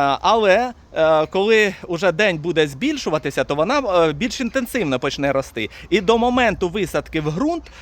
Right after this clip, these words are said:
уже у мене буде сформована така рослинка, ку-, сформований кущик. І раніше заквітують, і раніше заплодоносять саме ті рослини, які були зачеренковані не весною, а в осінній період. Тому майте на увазі, що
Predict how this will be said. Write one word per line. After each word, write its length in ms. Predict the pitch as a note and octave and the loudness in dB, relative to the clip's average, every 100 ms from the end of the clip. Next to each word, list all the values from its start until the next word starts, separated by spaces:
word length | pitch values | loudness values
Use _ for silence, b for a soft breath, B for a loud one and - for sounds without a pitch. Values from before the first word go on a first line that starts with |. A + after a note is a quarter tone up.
| B | B
уже 240 | D#3 F#3 | -2 2
у 80 | C4+ | 2
мене 240 | A3 B3 | 2 0
буде 400 | G#3 A#3 A#3 A3+ | 0 0 2 2
сформована 840 | G3 - F3 F3+ A#3 B3+ A3+ G#3 G3+ | 0 0 0 2 2 2 2 2 2
така 320 | F3+ G#3 G3 | 0 2 2
рослинка, 680 | E3+ - D#3 A#3+ A#3 A3 F#3 - B - | 2 0 0 0 2 2 2 0 B 0
ку-, 200 | G3 E3+ | 2 2
сформований 720 | - D#3 D#3 F#3 A3 G#3+ A3 | -2 0 2 2 2 2 0
кущик. 400 | - E3 B2+ A2+ B B B | -2 -6 -6 -8 B B B
І 140 | G#3 | 2
раніше 640 | G#3 B3 B3+ A3+ - D#3+ C#3+ | 4 2 0 0 0 0 2
заквітують, 760 | E3 D#3+ F#3+ F#3 A3 F3 C3+ | 0 0 -4 -6 -2 -2 0
і 60 | D3 | 0
раніше 380 | E3 F#3+ - C#3 | 0 -2 -4 -4
заплодоносять 760 | C#3 D3 C#3+ D3+ B3 D4 F#3+ | -4 -4 -4 -2 -2 -2 -4
саме 260 | - F#3+ D#3 | -2 -2 -2
ті 200 | - G3 | -2 0
рослини, 480 | C#3+ - F3+ D4 A#3 | 0 -2 -2 0 0
які 260 | C#3+ G#3+ | 0 -2
були 300 | F#3+ F3 A3 - B | -2 2 2 0 B
зачеренковані 840 | C3+ F3+ F#3 F3+ F#3 G#3 F#3 D3+ C#3 | -2 2 2 2 0 -2 0 0 0
не 280 | B2 C#3 B3 | 0 2 2
весною, 560 | C4+ - G#3+ A#3 B3+ - - | 2 0 -2 0 0 -2 -2
а 160 | F3 - | -2 -2
в 100 | D3+ | -4
осінній 500 | - - A3+ F3+ D3 | -4 -2 -2 0 -2
період. 460 | - C3 G#2+ F2+ E2+ - B B | -2 -2 -2 -6 -10 -16 B B
Тому 360 | C#3+ E3+ C#4 B3 | -2 2 0 -2
майте 340 | D#3+ G3 F#3 | -2 -2 0
на 100 | E3 | 2
увазі, 440 | D#3 D#3 B3+ A3 G#3+ | 2 2 2 0 -4
що 280 | - F#3 | 0 0